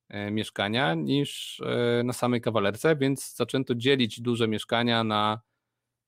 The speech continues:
na, na pokoje. No i teraz zasada była taka, że jedno okno, jeden pokój. No i tych mieszkań wielopokojowych powstało mnóstwo. Meble z Ikei, młode,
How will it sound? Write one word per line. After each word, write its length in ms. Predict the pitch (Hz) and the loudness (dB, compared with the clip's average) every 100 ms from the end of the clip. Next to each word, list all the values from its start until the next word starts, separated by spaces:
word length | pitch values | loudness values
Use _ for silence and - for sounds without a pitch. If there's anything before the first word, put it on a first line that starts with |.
| - | -4
na, 460 | 110 110 107 104 107 | 0 2 2 0 0
na 100 | 110 | 0
pokoje. 420 | 120 - 92 - _ - | 0 0 0 -2 _ -4
No 180 | 113 151 | 0 0
i 140 | 147 | 0
teraz 460 | - 127 120 - - | 2 2 2 -2 -8
zasada 340 | 117 123 117 | -6 0 0
była 160 | 107 104 | 2 0
taka, 300 | 120 135 120 | 2 2 2
że 120 | 113 | 2
jedno 260 | 113 113 | 2 2
okno, 220 | 117 113 110 | -2 0 0
jeden 220 | 101 98 | 0 0
pokój. 420 | 117 120 151 160 _ _ _ _ _ _ | 0 4 2 2 _ _ _ _ _ _
No 140 | - 156 | 2 2
i 80 | 156 | 4
tych 160 | 139 | 2
mieszkań 280 | 143 - 131 | 0 0 2
wielopokojowych 580 | 123 117 110 120 120 117 | 2 0 0 2 2 0
powstało 440 | 113 - 110 110 | -6 0 2 4
mnóstwo. 400 | 107 92 - - | 2 -4 -10 -8
Meble 300 | 117 135 123 | -2 0 0
z 60 | 104 | -2
Ikei, 560 | 98 139 135 127 120 117 _ _ _ - | -2 2 4 2 0 -6 _ _ _ -4
młode, 400 | 113 110 107 | 0 2 2